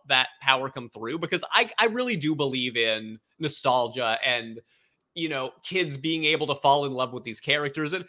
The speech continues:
genuinely, like, Disney's done a great job for a while about making movies that are great for parents and kids.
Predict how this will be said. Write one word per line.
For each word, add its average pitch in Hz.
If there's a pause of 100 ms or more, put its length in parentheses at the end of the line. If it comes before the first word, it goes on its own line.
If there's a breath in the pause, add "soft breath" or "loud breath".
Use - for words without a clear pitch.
genuinely, 226
like, 185 (560)
Disney's 240
done 214
a 214
great 165
job 156
for 151
a 127
while 127
about 151
making 170
movies 135
that 127
are 131
great 131
for 127
parents 127
and 123
kids. 156